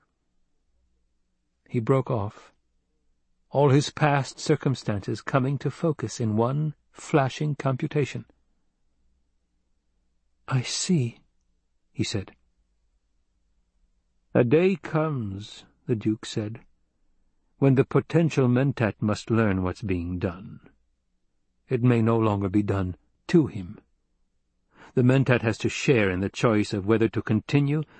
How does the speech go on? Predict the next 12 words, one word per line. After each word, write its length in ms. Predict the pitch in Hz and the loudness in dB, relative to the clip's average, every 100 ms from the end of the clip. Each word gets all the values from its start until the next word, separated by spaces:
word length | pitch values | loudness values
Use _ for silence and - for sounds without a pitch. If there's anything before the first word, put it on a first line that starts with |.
| - | -2
or 160 | 139 131 | 2 2
abandon 480 | 123 113 98 98 | 2 2 0 0
the 80 | 98 | -2
training. 500 | 98 98 - - _ _ _ _ _ _ _ _ | -2 -6 -8 -20 _ _ _ _ _ _ _ _
Some 260 | - 101 | 0 0
can 200 | - 143 | 0 -2
continue, 520 | 160 165 - 92 95 - _ | 0 0 0 -4 -6 -14 _
some 300 | - 117 95 | -2 -2 0
are 100 | 98 | 0
incapable 560 | 110 - 117 101 92 | -2 0 0 0 -4
of 100 | 90 | -8
it. 120 | 92 | -10